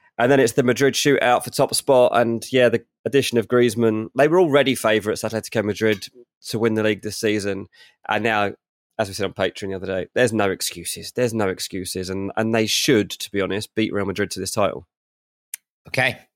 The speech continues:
Speaker 2: Um, uh, y-, that's a change for you. That's a big change 'cause you, you, you'd gone Real earlier in this, which is a, a shift. I've gone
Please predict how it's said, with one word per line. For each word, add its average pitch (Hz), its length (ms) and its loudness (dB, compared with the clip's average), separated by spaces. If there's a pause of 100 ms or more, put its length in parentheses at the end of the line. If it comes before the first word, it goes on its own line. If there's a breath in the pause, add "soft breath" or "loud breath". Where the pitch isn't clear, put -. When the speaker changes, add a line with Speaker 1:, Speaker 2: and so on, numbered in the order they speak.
(160)
Speaker 2:
Um, 104 380 2 (100)
uh, - 140 -8
y-, 113 200 -2
that's 120 240 0
a 113 40 -4
change 113 460 0
for 117 120 -2
you. 107 320 4
That's 107 140 -4
a 107 40 -2
big 104 220 -2
change 98 300 0
'cause 87 180 -12
you, 98 240 -2
you, 107 280 0
you'd 101 200 -4
gone 101 260 0
Real 98 580 2 (260)
earlier 98 200 -2
in 90 80 -4
this, 104 240 -4
which 95 160 -12
is 98 120 -6
a, 98 200 -2 (220 loud breath)
a 107 40 -6
shift. 120 360 -2 (180 loud breath)
I've 147 200 0
gone 143 320 4